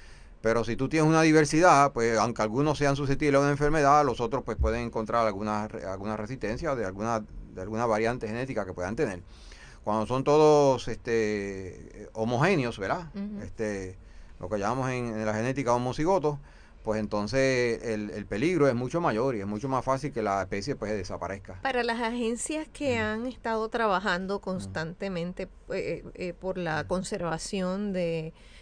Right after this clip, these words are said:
Speaker 2: esta, eh, ave en peligro de, de extinción, como usted dice, de las diez especies de ave en más de peligro de extinción en, en
Speaker 1: En el
Speaker 2: todo el
Speaker 1: mundo.
Speaker 2: mundo, ¿qué representa, eh, pues, que ustedes se hayan integrado en esta forma al proyecto y todos esos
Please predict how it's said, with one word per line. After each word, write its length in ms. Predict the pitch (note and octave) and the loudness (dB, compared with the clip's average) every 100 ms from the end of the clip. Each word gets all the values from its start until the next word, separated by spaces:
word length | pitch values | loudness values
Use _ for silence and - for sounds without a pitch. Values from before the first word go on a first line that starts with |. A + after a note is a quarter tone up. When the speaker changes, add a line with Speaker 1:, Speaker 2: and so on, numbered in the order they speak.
| - | -12
Speaker 2:
esta, 1000 | - F3 E3+ - G3+ F#3 F3+ E3+ D#3+ D#3+ - | -6 -6 -6 -6 -2 0 0 0 -2 -4 -6
eh, 320 | - - - - | -8 -6 -6 -4
ave 300 | E3+ F#3 A3+ | -4 -2 -4
en 100 | G#3 | -2
peligro 640 | F#3 F3 F3+ G3 G3 F3 | -2 -2 -2 -2 -2 -2
de, 500 | F3 E3+ D#3+ D#3 D3+ | -2 -2 -4 -6 -8
de 80 | F3 | -8
extinción, 540 | E3+ - F#3 - G3 G#3+ | -8 -6 -8 -6 -6 -4
como 180 | A3+ | -4
usted 200 | F#3 - | -4 -2
dice, 280 | F3 F#3 B3+ | -2 -2 -2
de 100 | G3+ | -2
las 220 | E3+ E3+ | -2 -4
diez 180 | E3 F3 | -4 -4
especies 560 | G#3 - - - G3+ F#3 | -4 -8 -8 -8 -8 -4
de 140 | F3 | -4
ave 320 | E3+ E3+ F#3 F3+ - - | -2 -2 -4 -6 -14 -10
en 180 | F#3+ E3 | -6 -4
más 200 | D#3 E3 - | -4 -8 -12
de 160 | - F3+ | -6 -4
peligro 380 | - F3 E3+ F3+ | -2 -4 -2 -2
de 60 | |
extinción 520 | F3 - E3 - E3+ F3 | -4 -6 -8 -6 -6 -4
en, 180 | D#3 - | -6 -6
en 120 | F#3 | -6
Speaker 1:
En 40 | F3+ | -4
el 40 | |
Speaker 2:
todo 220 | F3+ F#3 | -4 -2
el 80 | F#3+ | -2
Speaker 1:
mundo. 460 | G#3 A3+ B3 G3 F3+ | -2 0 0 0 -4
Speaker 2:
mundo, 40 | - - - | -6 -16 0
¿qué 140 | - B3+ | 4 4
representa, 1200 | D4 C#4+ D4+ D4 - D#4 D4+ C#4+ A3+ A3 A3 A3 - - - | 2 -2 0 -2 -2 -6 -8 -6 -2 0 0 -4 -14 -20 -4
eh, 320 | G#3 G3+ F#3+ | 0 2 2
pues, 140 | G#3 | -2
que 100 | - | -4
ustedes 320 | A3 - A3+ C#4 | -2 2 2 2
se 80 | |
hayan 240 | A#3+ A3+ B3 | 0 0 2
integrado 1120 | B3+ C4 A#3+ G#3+ A3 A#3 A#3 A3 G#3 G#3 A3+ - | 0 2 4 4 6 6 6 2 -2 -4 -8 -6
en 340 | F#3+ F#3 F3 | -4 -4 -6
esta 300 | F#3 - A3+ | -8 -6 -6
forma 840 | - A3 A3 G#3+ G#3 G#3 G3+ G3 F#3+ | -2 0 0 0 0 2 0 0 -2
al 480 | - G#3+ G3+ G3 G3+ | -2 -2 -2 -4 -4
proyecto 680 | A3 A3 C4+ D4 - A#3 | -2 0 2 0 -2 0
y 60 | A3+ | 0
todos 260 | G3 F#3+ A3 | 2 0 -2
esos 260 | A#3 A#3 | -2 -4